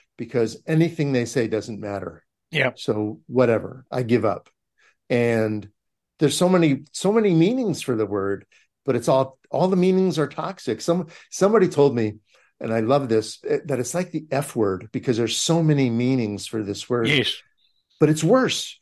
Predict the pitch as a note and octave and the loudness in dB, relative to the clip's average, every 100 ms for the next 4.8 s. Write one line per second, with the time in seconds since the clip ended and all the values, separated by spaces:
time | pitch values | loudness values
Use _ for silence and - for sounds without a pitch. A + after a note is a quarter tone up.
0 | _ - C#3+ D#3+ C3 D3+ D#3+ G3 - D3+ | _ -6 0 2 2 0 -2 -4 0 0
1 | C3+ C3 - C3+ A#2 B2+ B2+ A#2 - - | 0 -4 -6 -6 0 2 2 -2 -6 -6
2 | G3 B2+ A#2 G2 G2 G#2+ C3 _ _ _ | -4 -4 -4 -4 -6 -10 -14 _ _ _
3 | _ _ - C3 C3+ - D#3 G3 F#3+ F3+ | _ _ 2 4 4 0 0 0 0 0
4 | D#3+ D#3+ D3 C3+ D3 E3 B2+ | 0 2 4 4 2 0 -2